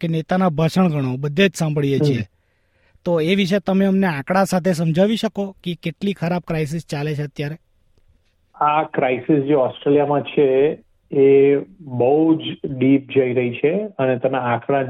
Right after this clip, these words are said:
Speaker 2: જોશો કે સાંભળશો તો તમે ચોંકી જશો. હું તમને જો અમુક જ આંકડા આપું, જે મેઇન છે, એમાં અત-,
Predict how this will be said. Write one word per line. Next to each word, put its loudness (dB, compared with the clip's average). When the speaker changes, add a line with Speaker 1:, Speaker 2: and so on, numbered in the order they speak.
Speaker 2:
જોશો 0
કે 2
સાંભળશો -2
તો -2
તમે -2
ચોંકી -4
જશો. -2
હું 0
તમને 0
જો 2
અમુક 0
જ 2
આંકડા 0
આપું, 0
જે 2
મેઇન 0
છે, -2
એમાં -2
અત-, -8